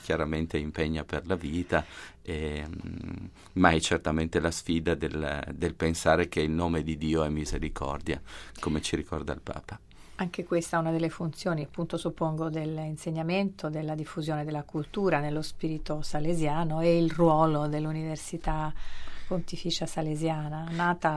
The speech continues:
Speaker 2: all'alba del, del secolo del progresso, in fondo, no? Del secolo della conoscenza, della cultura condivisa.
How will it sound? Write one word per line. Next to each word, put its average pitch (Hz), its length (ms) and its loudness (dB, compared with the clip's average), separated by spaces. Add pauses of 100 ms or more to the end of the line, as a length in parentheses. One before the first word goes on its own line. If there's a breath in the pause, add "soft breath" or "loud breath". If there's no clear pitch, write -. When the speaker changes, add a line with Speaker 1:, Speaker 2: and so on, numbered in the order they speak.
Speaker 2:
all'alba 160 460 4
del, 156 280 -2 (800 loud breath)
del 165 140 -2
secolo 175 380 4
del 156 140 4
progresso, 165 760 2
in 156 140 0
fondo, 156 560 2
no? 180 240 4
Del 156 440 0
secolo 165 400 -2
della 160 200 -2
conoscenza, 170 880 0
della 160 240 -4
cultura 170 500 -6
condivisa. 170 880 0